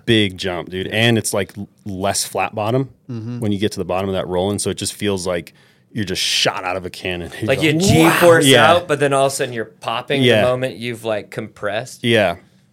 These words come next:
Speaker 1: And so Bob had one at his house, but, like, I'm goofy and it was on the left. And so I didn't really skate it that much. And, like, yeah.
Speaker 3: You spin backside, you go
Speaker 1: Yeah, you
Speaker 3: off
Speaker 1: just
Speaker 3: the
Speaker 1: go, like,
Speaker 3: ramp
Speaker 1: "Oh, oh, yeah."
Speaker 3: into the woods,
Speaker 1: <laughs> Into the
Speaker 3: like,
Speaker 1: woods.
Speaker 3: "Oh, cool, good to see
Speaker 1: <laughs> Into
Speaker 3: you."
Speaker 1: the coyote den.
Speaker 3: Yeah.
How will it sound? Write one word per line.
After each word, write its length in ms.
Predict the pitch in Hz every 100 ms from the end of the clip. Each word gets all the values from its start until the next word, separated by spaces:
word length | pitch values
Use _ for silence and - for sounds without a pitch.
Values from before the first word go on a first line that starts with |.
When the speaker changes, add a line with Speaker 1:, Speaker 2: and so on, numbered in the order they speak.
| _ - - _
Speaker 1:
And 160 | 127 120
so 120 | 131
Bob 300 | 117 120 135
had 180 | 131 120
one 180 | 117 107
at 120 | -
his 240 | - 117 113
house, 320 | 117 123 120
but, 180 | 107 98
like, 200 | 95 87 _ -
I'm 160 | 101
goofy 440 | 85 95 98 104 104
and 100 | 92
it 80 | 92
was 160 | 87
on 140 | 87 82
the 80 |
left. 560 | 76 82 87 95 - -
And 120 | -
so 120 | -
I 60 | 92
didn't 160 | 104 113
really 140 | 101
skate 340 | - - 90 95
it 80 |
that 160 | 107 76
much. 320 | 98 98 -
And, 100 | 82
like, 300 | 80 78 - _ _ _ _ _ _ _ _ _ _ _
yeah. 320 | 92 78 58 - _
Speaker 3:
You 120 | - 123
spin 280 | - 120 107
backside, 520 | 101 104 117 113 110
you 60 |
go 340 | 101 101 95 95
Speaker 1:
Yeah, 180 | 139 113 104
you 40 |
Speaker 3:
off 80 | 107
Speaker 1:
just 140 | 107
Speaker 3:
the 60 | 120
Speaker 1:
go, 40 |
like, 60 | 101
Speaker 3:
ramp 240 | 107 113 156
Speaker 1:
"Oh, 340 | - - 104
oh, 160 | 110 101
yeah." 220 | 104 117
Speaker 3:
into 120 | 120 120
the 60 |
woods, 160 | 117 123
Speaker 1:
<laughs> 80 | 139
Into 160 | 127
the 60 | 135
Speaker 3:
like, 100 | 123
Speaker 1:
woods. 140 | 120
Speaker 3:
"Oh, 260 | - 233 208
cool, 220 | 226 208
good 140 | 170 151
to 80 | -
see 60 |
Speaker 1:
<laughs> 20 |
Into 100 | 110
Speaker 3:
you." 60 | 107
Speaker 1:
the 80 | 110
coyote 400 | - 82 90 95
den. 280 | 101 107 120
Speaker 3:
Yeah. 340 | 117 110 101